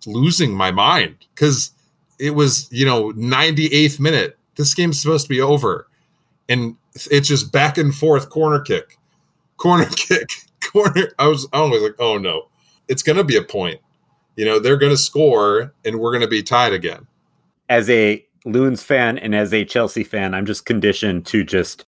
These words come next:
Speaker 2: think that
Speaker 1: <laughs>
Speaker 2: corner kicks are, you, you know, just out to get me, out to just ruin my dreams. But I was actually resigned to ju-, just a point, like, giving in a goal and just taking a point. Like, I still would have been happy with that, but the whistle finally blew and we made it out of there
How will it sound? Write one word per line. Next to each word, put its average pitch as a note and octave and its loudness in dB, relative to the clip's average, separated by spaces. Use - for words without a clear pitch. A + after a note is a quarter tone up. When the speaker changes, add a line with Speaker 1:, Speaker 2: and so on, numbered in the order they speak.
Speaker 2:
think A2 -2
that G#2+ 0
Speaker 1:
<laughs> - -6
Speaker 2:
corner G#2+ 2
kicks A2 0
are, G2 4
you, A2 2
you G#2+ 0
know, F#2+ 2
just G2 0
out A2 2
to F#2 -16
get G2 0
me, F2 -2
out F#2+ 0
to A2 0
just F#2 -8
ruin G2 2
my F2 0
dreams. F2 -4
But G2 -2
I C#3 2
was D#3 2
actually D#3+ 0
resigned D3 2
to A2+ -6
ju-, A#2+ -4
just B2 -2
a G#2 0
point, D#2 -6
like, F2 -4
giving A2 0
in G#2+ 0
a G#2 0
goal F#2+ 4
and F2+ -2
just F2+ -8
taking F#2 -2
a F2 -4
point. D#2+ -6
Like, F2 -4
I F#2 4
still A#2 0
would A2+ 4
have F#2 -2
been F#2+ 2
happy F2+ 0
with E2 0
that, E2+ 0
but E2 0
the A2 2
whistle A#2 2
finally C3 2
blew G#2 4
and F#2+ -2
we G2+ 0
made F#2 0
it F#2 2
out F2+ 4
of F2 0
there E2+ 2